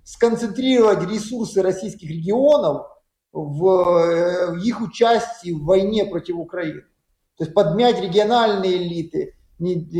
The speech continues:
речь не только о губернаторах, а полноценных региональных элит. Если говорить о самом, э, указе Путина, то он две части,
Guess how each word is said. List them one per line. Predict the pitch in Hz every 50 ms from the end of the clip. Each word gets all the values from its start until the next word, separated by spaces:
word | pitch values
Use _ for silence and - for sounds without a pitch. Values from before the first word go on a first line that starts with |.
| 170 170 185
речь | 233 233 - -
не | 214
только | - 240 254 240
о | 220 208 196 -
губернаторах, | - 180 170 160 190 175 180 175 165 147 - - 139 135 - 151
а |
полноценных | 147 - 185 180 185 180 180 226 220 190 180 147 143 -
региональных | 156 190 196 190 190 196 190 180 165 - - - - -
элит. | - - _ _ _ _ _ _ _ _ _ _ _ _ -
Если | 165 233 277 269 311
говорить | 247 277 285 294 277 277
о | 247
самом, | - - 269 269 302 320 311 311 233
э, | 233 226 226 220 214 214 214 208 220 226
указе | - - 285 302 294 - 240 233
Путина, | - - 220 196 - 190 175 175
то | 175 - 254
он | 269 240 196
две | 165 180 247 240
части, | - - 240 220 196 - - - 175 170 160 - -